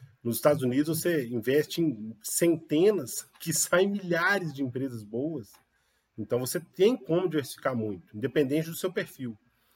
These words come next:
Agora, na renda fixa, eu não vejo muito caminho pra diversificar muito, porque é, eu não quero emprestar dinheiro pra empresa.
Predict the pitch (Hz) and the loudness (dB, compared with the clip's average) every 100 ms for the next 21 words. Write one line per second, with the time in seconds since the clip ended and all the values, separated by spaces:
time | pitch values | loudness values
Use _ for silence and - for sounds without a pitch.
0 | _ _ 120 131 165 208 220 202 165 - | _ _ -4 0 2 0 0 -2 -2 -6
1 | - 214 - - 110 123 180 190 123 202 | -8 -10 -8 -10 -10 -10 -8 -6 -2 -2
2 | 233 156 165 214 - 208 143 220 262 156 | -2 0 0 -2 -4 -4 -2 -2 -2 -4
3 | 143 - 143 120 120 117 _ _ 208 254 | -8 -6 -4 -2 -2 -4 _ _ -6 -4
4 | 269 226 _ _ _ _ _ - 220 285 | -6 -12 _ _ _ _ _ -8 -4 -4
5 | 180 196 294 269 320 302 - 190 180 175 | -4 0 0 2 0 -2 0 2 2 2
6 | 156 170 160 127 110 101 | 0 -2 -2 -4 -6 -8